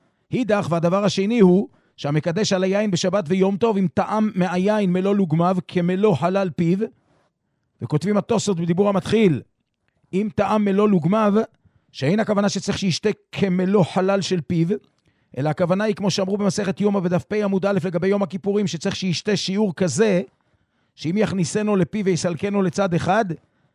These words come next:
ייראה כמו שפיו מלא. אז אם טעם היין מלוא לוגמיו, יצא ידי חובת קידוש. וכותב הרטב"א בשם רבו שאין צריך שכל אחד מהיוצאים ידי חובה בקידוש ישתה כמלוא לוגמיו, אלא די שאחד ישתה כמלוא לוגמיו כדי שכולם יצאו ידי חובה.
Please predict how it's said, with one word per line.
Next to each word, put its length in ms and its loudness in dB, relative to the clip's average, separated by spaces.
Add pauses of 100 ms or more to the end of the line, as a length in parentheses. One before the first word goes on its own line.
(200)
ייראה 460 0
כמו 280 -2
שפיו 340 -2
מלא. 260 0 (920)
אז 140 -4
אם 60 0
טעם 300 0
היין 340 0
מלוא 200 2
לוגמיו, 420 2 (380)
יצא 260 0
ידי 260 2
חובת 300 0
קידוש. 520 -2 (360)
וכותב 300 -2
הרטב"א 320 0
בשם 300 0
רבו 260 0
שאין 200 -2
צריך 160 -6
שכל 260 -2
אחד 200 -2
מהיוצאים 380 0
ידי 180 0
חובה 220 0
בקידוש 420 -2
ישתה 220 -4
כמלוא 360 0
לוגמיו, 420 2
אלא 120 0
די 180 0
שאחד 340 0
ישתה 200 -4
כמלוא 360 0
לוגמיו 360 0
כדי 160 0
שכולם 380 -4
יצאו 240 0
ידי 240 0
חובה. 280 0